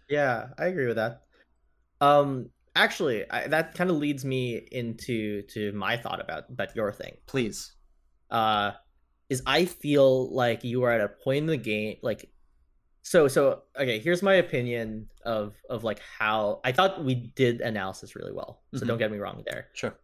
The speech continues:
Speaker 1: I think you are, you have a good knack of, and maybe this is more of a wish than a critique. Uh, actually, that's the best way to put it, but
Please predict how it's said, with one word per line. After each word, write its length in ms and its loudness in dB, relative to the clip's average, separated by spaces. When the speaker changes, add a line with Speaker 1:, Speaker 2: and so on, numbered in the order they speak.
Speaker 1:
I 80 0
think 380 0
you 180 0
are, 240 2
you 140 -2
have 140 2
a 80 6
good 640 2
knack 580 -2
of, 560 2
and 180 2
maybe 180 6
this 160 0
is 100 0
more 160 8
of 60 2
a 80 8
wish 320 0
than 100 -6
a 60 -6
critique. 520 -12
Uh, 260 2
actually, 320 -2
that's 200 -8
the 120 -16
best 180 -6
way 60 -4
to 60 -8
put 180 4
it, 260 0
but 240 0